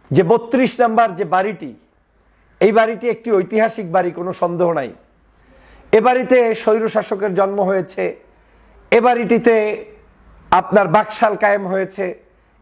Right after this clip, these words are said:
এ বাড়িটিতে শেখ হাসিনার অনেক গোপন মিটিং হয়েছে, অনেক ষড়যন্ত্র হয়েছে। দিন রাত এই বাড়িতে বসে বাংলাদেশের বিরুদ্ধেও অনেক কথা হয়েছে, সেটা সত্য। কিন্তু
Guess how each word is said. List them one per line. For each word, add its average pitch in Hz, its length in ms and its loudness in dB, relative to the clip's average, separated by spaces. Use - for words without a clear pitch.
এ 226 140 6
বাড়িটিতে 226 460 0
শেখ 220 240 0
হাসিনার 220 420 -2
অনেক 220 320 2
গোপন 220 300 -2
মিটিং 208 240 -4
হয়েছে, 208 260 0
অনেক 311 180 -2
ষড়যন্ত্র 196 520 -2
হয়েছে। 120 240 -10
দিন 226 240 2
রাত 226 280 0
এই 214 140 -6
বাড়িতে 214 340 -4
বসে 208 260 -4
বাংলাদেশের 196 520 -4
বিরুদ্ধেও 202 400 0
অনেক 180 240 -10
কথা 160 220 -8
হয়েছে, 127 280 -8
সেটা 226 240 2
সত্য। 262 300 0
কিন্তু 190 200 0